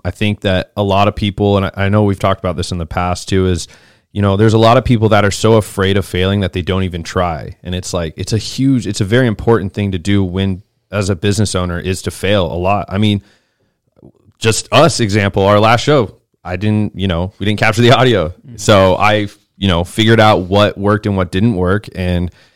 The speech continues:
Speaker 1: you know, that's a lot of bus-, how business starts is, um, learning from your failures. And so you've had Canine, um, now. So is it, you know, a lot of people,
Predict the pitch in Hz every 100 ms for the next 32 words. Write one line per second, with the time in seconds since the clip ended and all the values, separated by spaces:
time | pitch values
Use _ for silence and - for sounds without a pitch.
0 | _ 101 95 95 110 117 107 107 101 -
1 | 104 104 - 92 110 120 101 104 95 87
2 | - 92 104 104 - - _ _ _ 92
3 | 87 87 82 78 60 - _ _ 104 110
4 | 98 98 92 82 - 87 95 82 58 -
5 | 107 101 117 110 101 92 _ _ _ _
6 | 107 131 147 139 - 135 135 123 117 117
7 | - 107 101 98 98 110 120 110 - 113
8 | 107 - - _ _ _ 127 120 139 139
9 | 120 - _ _ _ 127 120 101 - 110
10 | 117 120 143 143 127 - 117 104 95